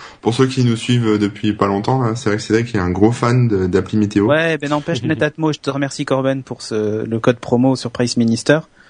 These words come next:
Speaker 2: parce que je
Speaker 1: Ah
Speaker 2: l'ai
Speaker 1: oui.
Speaker 2: utilisé et je suis très content de mon, de ma station
Speaker 1: Sérieux ?
Speaker 2: météo
Speaker 1: Ah bah,
Speaker 2: que j'utilise,
Speaker 1: tant mieux.
Speaker 2: mais trois fois par jour, quoi.
Speaker 1: <laughs>
Speaker 2: Ouais, rien que pour savoir, euh, pour avoir le, le niveau de C O deux et tout, le sonomètre.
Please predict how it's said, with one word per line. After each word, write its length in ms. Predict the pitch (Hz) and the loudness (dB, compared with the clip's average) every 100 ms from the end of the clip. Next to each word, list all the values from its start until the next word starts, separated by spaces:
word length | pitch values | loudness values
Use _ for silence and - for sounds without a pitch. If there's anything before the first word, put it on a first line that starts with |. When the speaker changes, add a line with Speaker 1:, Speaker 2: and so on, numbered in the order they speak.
| - - - - | -20 -20 -10 -2
Speaker 2:
parce 180 | 113 - | 0 2
que 120 | 117 | 0
je 80 | 117 | 2
Speaker 1:
Ah 40 | |
Speaker 2:
l'ai 60 | 127 | 2
Speaker 1:
oui. 40 | |
Speaker 2:
utilisé 580 | 135 131 123 135 143 139 | 2 -2 -2 2 2 2
et 40 | 110 | -2
je 100 | 101 | -6
suis 140 | - | -8
très 240 | - - 170 | -2 0 2
content 340 | 156 139 156 | 2 2 0
de 80 | 139 | 0
mon, 360 | 117 113 110 110 | 0 0 -2 -2
de 120 | 107 | -2
ma 100 | 113 | -2
station 160 | - 107 | 0 2
Speaker 1:
Sérieux ? 100 | 131 | 2
Speaker 2:
météo 220 | 123 - | 0 -4
Speaker 1:
Ah 40 | 147 | -2
bah, 40 | |
Speaker 2:
que 60 | 82 80 | -2 -2
j'utilise, 240 | 151 120 | 0 0
Speaker 1:
tant 60 | 123 | -2
mieux. 200 | - 120 | 0 0
Speaker 2:
mais 80 | |
trois 200 | 113 175 | 2 2
fois 140 | 165 151 | 2 2
par 200 | 147 151 | 0 -2
jour, 200 | 127 - | -6 -8
quoi. 140 | - - - | -12 -12 -12
Speaker 1:
<laughs> 80 | - - - - - - - - - - - - _ - - | -8 -8 -10 -18 -12 -4 -4 -2 -6 -6 -10 -12 _ -16 0
Speaker 2:
Ouais, 220 | 196 240 | 2 4
rien 160 | 156 143 | 2 0
que 80 | |
pour 180 | 135 135 | -2 -2
savoir, 320 | - 127 143 147 | 0 2 0 0
euh, 120 | 123 | -2
pour 160 | 120 120 | 2 2
avoir 200 | 113 117 | 2 0
le, 80 | |
le 200 | 117 117 | -2 -2
niveau 220 | 117 117 117 | 0 0 -2
de 60 | |
C 100 | - | 0
O 100 | 110 | 0
deux 200 | 104 131 | 2 0
et 60 | 131 | 0
tout, 240 | 120 135 | -2 -2
le 300 | 139 107 92 101 | 0 0 0 -4
sonomètre. 560 | - 110 101 135 - | -2 0 0 -2 -4